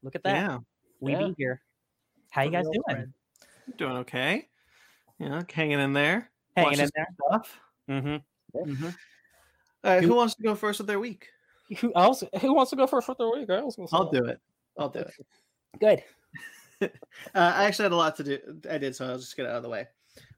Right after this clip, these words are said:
Speaker 2: Um, I caught up completely, uh, up to the latest episode that dropped this week of Harley Quinn.
Speaker 4: Proud
Speaker 2: So,
Speaker 4: of you.
Speaker 2: yeah.
Speaker 1: You're caught
Speaker 4: You're
Speaker 1: up with us now?
Speaker 4: actually, you're
Speaker 2: Mm-hmm.
Speaker 4: actually now ahead of us because we did not watch this week's episode.
Speaker 1: That's right, 'cause we're apart.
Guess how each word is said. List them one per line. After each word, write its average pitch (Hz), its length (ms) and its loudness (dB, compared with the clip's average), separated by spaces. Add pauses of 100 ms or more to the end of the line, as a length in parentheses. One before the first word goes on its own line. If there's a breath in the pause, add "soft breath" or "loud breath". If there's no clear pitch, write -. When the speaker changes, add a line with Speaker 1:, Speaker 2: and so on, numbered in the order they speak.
Speaker 2:
Um, 127 500 0 (460)
I 151 500 0 (120)
caught 165 280 0
up 143 240 0
completely, 156 640 -6 (160)
uh, - 60 -6
up 139 280 -2
to - 100 -6
the 143 80 -6
latest 139 280 -4
episode 147 220 -6
that 139 100 -4
dropped 135 160 -4
this - 120 -10
week 147 160 -4
of 147 140 -4
Harley 143 240 -2
Quinn. 240 300 -2 (1700)
Speaker 4:
Proud 180 120 2
Speaker 2:
So, 180 60 6
Speaker 4:
of - 40 8
you. - 100 4
Speaker 2:
yeah. 143 60 0 (260)
Speaker 1:
You're 180 120 -2
caught 190 240 6
Speaker 4:
You're - 100 0
Speaker 1:
up 185 60 0
with - 100 -2
us 285 60 0
now? 226 60 0
Speaker 4:
actually, 190 320 0 (300)
you're 165 140 0
Speaker 2:
Mm-hmm. 170 80 4
Speaker 4:
actually 208 280 -4
now 170 360 0
ahead 170 480 0
of 151 180 -4
us 156 320 -4
because 143 360 -10
we 156 160 -8
did 151 160 -8
not 147 220 -6
watch 139 280 -8
this - 180 -12
week's 127 200 -14
episode. - 440 -14 (220)
Speaker 1:
That's 147 140 -2
right, 180 140 2
'cause 131 140 -8
we're 139 120 0
apart. 143 360 -2